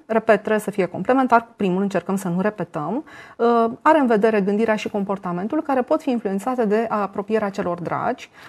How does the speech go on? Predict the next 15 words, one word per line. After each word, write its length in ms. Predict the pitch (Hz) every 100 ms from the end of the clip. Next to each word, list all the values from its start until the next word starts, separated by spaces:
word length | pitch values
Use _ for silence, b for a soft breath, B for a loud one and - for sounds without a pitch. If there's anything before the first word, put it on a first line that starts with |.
| B
uh, 120 | 233 220
din 180 | 220 240
text 300 | 240 269 -
și, 320 | - 254 262
bineînțeles, 460 | 240 233 226 220 226
cu 220 | - 226
exemple 300 | 208 208 214
din 140 | 202
experiență 480 | 196 196 - 196 196
personală 500 | 190 180 - 190 214
de 100 | 190
lectură, 340 | 175 180 220 190
dacă 240 | 190 196
e 60 | 180
posibil. 400 | - - 160